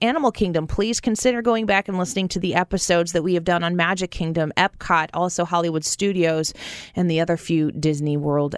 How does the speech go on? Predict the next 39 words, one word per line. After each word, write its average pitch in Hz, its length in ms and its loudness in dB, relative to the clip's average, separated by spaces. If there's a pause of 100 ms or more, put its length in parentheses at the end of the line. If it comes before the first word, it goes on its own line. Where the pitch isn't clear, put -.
episodes 151 440 -2
that - 120 0
we 151 120 2
have 143 100 -2
done. 135 300 -2
We're 160 120 -4
grateful 156 400 0
that 156 180 -2
you 143 80 0
here, 226 480 2
you're 180 140 4
here. 208 300 2 (360)
Subscribe 247 760 2
to 226 320 0
the 196 80 -2
podcast, 214 840 0
share 220 180 2
it 185 60 -4
with 214 160 0
a 190 60 -2
friend, 175 560 -2
and 165 320 0
we 160 100 4
will 156 400 2 (120)
talk 160 220 -2
to 170 100 0
you 156 40 0
again 151 160 -2
soon. 165 200 0
One 185 120 0
more 196 120 0
time, 185 260 2
the 170 120 4
website 175 460 2
where 175 120 0
people 180 260 -2
can 165 160 -2
contact 165 440 -2
you. 180 200 0